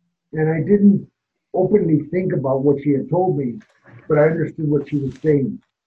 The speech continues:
She was glad that I gave the presentation as a Chicano, not as a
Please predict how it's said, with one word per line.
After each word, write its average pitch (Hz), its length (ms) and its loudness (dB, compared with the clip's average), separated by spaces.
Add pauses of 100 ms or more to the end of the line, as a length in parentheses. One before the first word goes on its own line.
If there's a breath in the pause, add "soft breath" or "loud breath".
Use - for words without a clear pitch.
(500)
She 160 80 -6
was 160 200 0
glad 160 420 0
that 139 140 0
I 160 200 0 (260)
gave 175 280 4
the 127 80 -2
presentation 131 760 -2
as 127 140 -6
a 139 60 0
Chicano, 139 720 -4 (340)
not 151 320 0
as 143 480 -2
a 120 340 -2